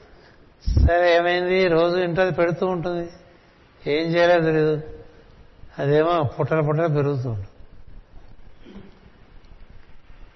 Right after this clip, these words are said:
ఇంట్లో బ్లాక్ పెరిగిందనుకోండి, వ్యాపారంలో బాగా బ్లాక్ మనీ వస్తుంటే ఏం చేయాలో తెలియక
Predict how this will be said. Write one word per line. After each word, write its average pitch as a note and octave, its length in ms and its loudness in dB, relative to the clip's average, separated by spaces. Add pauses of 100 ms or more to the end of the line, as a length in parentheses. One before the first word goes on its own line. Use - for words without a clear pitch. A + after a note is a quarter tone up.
(400)
ఇంట్లో D3 220 2
బ్లాక్ D#3 400 4
పెరిగిందనుకోండి, D#3+ 760 0 (1200)
వ్యాపారంలో E3 600 0
బాగా D3+ 300 2
బ్లాక్ C#3+ 420 0 (440)
మనీ D#3 160 -6
వస్తుంటే C#3+ 800 -4 (840)
ఏం D3+ 260 -2
చేయాలో D#3+ 420 2
తెలియక D3 760 0